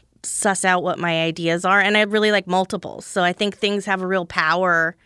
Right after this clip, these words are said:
when they're in a group, as opposed to one of these drawings by itself is really like, "Eh, whatever." But a group of a bunch of really weird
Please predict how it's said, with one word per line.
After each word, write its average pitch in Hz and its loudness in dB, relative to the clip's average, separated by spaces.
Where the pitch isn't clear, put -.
when 175 -2
they're 170 2
in 180 -2
a 170 0
group, 175 -2
as 175 -6
opposed 180 -2
to 202 0
one 226 2
of 262 0
these 240 0
drawings 190 0
by 190 2
itself 196 -2
is 202 -6
really 196 0
like, 170 -4
"Eh, 240 0
whatever." 175 -4
But 170 0
a 233 4
group 262 0
of 254 2
a 247 2
bunch 233 2
of 214 -4
really 220 2
weird 208 0